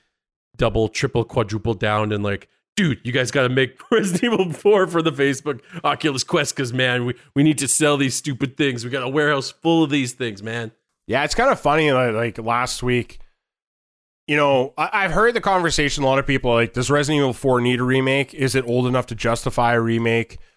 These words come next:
Speaker 2: And then last week we talked about how Last of Us is getting a remake. <laughs> So I'm
Speaker 1: Yeah, I
Speaker 2: like,
Speaker 1: know. So
Speaker 2: "Yeah, i-, if, if Last of Us can, then definitely Resident Evil four is justified."
Speaker 1: Yeah. Uh, there's one or two other things I wanted to just quickly also add. Um, that Resident Evil Reverse,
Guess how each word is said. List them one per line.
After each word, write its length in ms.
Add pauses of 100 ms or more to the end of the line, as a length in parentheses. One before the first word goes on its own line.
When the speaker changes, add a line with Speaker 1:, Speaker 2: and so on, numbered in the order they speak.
(320)
Speaker 2:
And 120
then 160
last 340
week 200
we 80
talked 300
about 180
how 220
Last 460
of 100
Us 160
is 80
getting 260
a 60
remake. 540
<laughs> 20
So 160
I'm 80
Speaker 1:
Yeah, 60
I 40
Speaker 2:
like, 100
Speaker 1:
know. 200
So 160
Speaker 2:
"Yeah, 160
i-, 180
if, 460
if 120
Last 320
of 60
Us 160
can, 300
then 160
definitely 420
Resident 320
Evil 140
four 220
is 120
justified." 640
Speaker 1:
Yeah. 200 (420)
Uh, 140
there's 180
one 140
or 40
two 180
other 140
things 240
I 60
wanted 220
to 80
just 180
quickly 240
also 340
add. 280 (280)
Um, 640
that 280
Resident 380
Evil 380
Reverse, 880